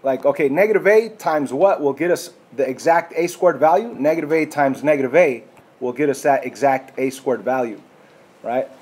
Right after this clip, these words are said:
And negative A times three, when you distribute it to the other one, that'll be negative three A. And what I would do yesterday is I would put the, the subtraction bar, and I would put this in parentheses with the minus on the outside. The book puts the parenthesis on the outside with the,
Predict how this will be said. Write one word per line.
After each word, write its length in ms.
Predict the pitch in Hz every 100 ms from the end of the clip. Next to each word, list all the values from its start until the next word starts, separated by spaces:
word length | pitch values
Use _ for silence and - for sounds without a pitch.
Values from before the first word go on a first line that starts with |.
| - - _ _ -
And 440 | 131 135 131 131
negative 380 | 131 170 175 156
A 160 | 170 165
times 420 | - 160 151 -
three, 300 | - 185 190
when 140 | 151
you 60 | 135
distribute 400 | 127 - 156 147
it 80 | 135
to 80 | 131
the 100 | 156
other 140 | 160
one, 140 | 143
that'll 160 | 131 135
be 120 | 127
negative 400 | 120 139 135 123
three 300 | - 135 135
A. 220 | 135 139 - _ _ _ _ - - - -
And 360 | 127 131 123 120
what 220 | 123 135
I 120 | 190
would 120 | 214
do 80 | 202
yesterday 600 | 196 196 208 175 160 151
is 120 | 135
I 180 | 131 160
would 160 | 190 -
put 200 | 202 196
the, 320 | 160 139 - -
the 160 | 127 120
subtraction 600 | - - 196 202 - 196
bar, 240 | 202 202
and 160 | 143 156
I 60 |
would 120 | 190 190
put 240 | 185 -
this 220 | 247 247
in 100 | 254
parentheses 560 | 247 180 185 185 - 180
with 120 | 170
the 80 | 139
minus 360 | 135 165 165 160
on 120 | 143
the 100 | 156
outside. 500 | 156 - 156 147 - - _ - - -
The 80 | -
book 260 | 185 196 -
puts 180 | 190 190
the 80 | 165
parenthesis 460 | - 170 175 175
on 100 | 165
the 80 | 143
outside 340 | 151 151 156 135
with 160 | 127
the, 280 | 127 120